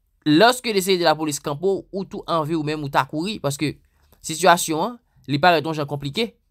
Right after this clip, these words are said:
li parèt yon jan enben difisil. Lòske n ap reflechi a kijan de ka ki ap fèt nan peyi d Ayiti, jounen jodi. Lòske n ap reflechi a diferant sitiyasyon ke ebyen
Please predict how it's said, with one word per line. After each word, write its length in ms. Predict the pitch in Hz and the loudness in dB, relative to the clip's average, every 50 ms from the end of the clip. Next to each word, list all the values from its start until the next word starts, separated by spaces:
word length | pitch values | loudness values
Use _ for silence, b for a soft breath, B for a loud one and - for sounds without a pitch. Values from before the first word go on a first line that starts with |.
| _ _ _ _ - | _ _ _ _ -6
li 120 | 131 147 147 | -2 2 4
parèt 260 | 185 170 165 156 - - | 4 4 4 2 0 -4
yon 320 | 156 170 160 151 147 147 143 | -6 -4 -4 -2 -2 -2 0
jan 240 | 156 233 269 233 - b b b | 0 0 0 0 -2 b b b
enben 180 | 190 196 170 | 0 0 0
difisil. 560 | 151 160 151 151 156 - - 254 277 269 269 254 b b b b | -2 -6 -8 -6 -4 -2 0 0 0 -2 -4 -8 b b b b
Lòske 340 | 135 160 185 185 - - 180 | 2 2 2 2 2 0 2
n 80 | 165 | 2
ap 140 | 151 139 143 | 2 2 0
reflechi 400 | 170 196 190 180 151 - - - - | -2 -2 0 -2 -4 -4 -4 -2 0
a 120 | 151 156 147 | 2 2 0
kijan 300 | - - 160 170 160 160 | -2 -8 -8 -6 -6 -6
de 100 | 147 143 - - | -6 -8 -2 2
ka 160 | 269 262 - - _ _ _ _ _ _ _ _ _ | 4 4 4 2 _ _ _ _ _ _ _ _ _
ki 120 | - 185 - | -8 -2 2
ap 160 | 156 151 143 - | 2 2 2 0
fèt 320 | - - 226 240 240 - - - | -2 0 0 0 -2 -4 -8 -4
nan 180 | 139 160 175 170 | -2 -2 -2 -2
peyi 140 | 196 180 | 0 0
d 80 | 156 143 | 2 2
Ayiti, 160 | 143 143 143 135 | 0 0 -4 -6
jounen 200 | 135 135 131 127 | -6 -6 -6 -6
jodi. 160 | 113 113 - _ _ _ _ - - | -8 -10 -12 _ _ _ _ -2 2
Lòske 360 | 127 147 202 240 240 - 254 | 6 6 6 6 6 6 4
n 40 | 233 | 6
ap 120 | 175 156 | 6 6
reflechi 340 | 175 175 - 175 160 - - - | 4 2 0 0 -2 -4 -2 0
a 120 | - 156 135 | 2 2 2
diferant 420 | 131 160 185 - 220 214 208 156 | 2 0 0 2 2 2 2 0
sitiyasyon 760 | - - 254 240 - 254 254 220 202 - - - 311 339 320 - _ _ _ _ _ _ - | -2 -4 -6 -4 0 4 4 4 4 2 0 -2 -2 -2 -4 -6 _ _ _ _ _ _ 2
ke 180 | 311 311 320 - b b b b b | 2 2 2 2 b b b b b
ebyen 320 | 160 156 208 247 269 269 | -4 0 2 2 2 2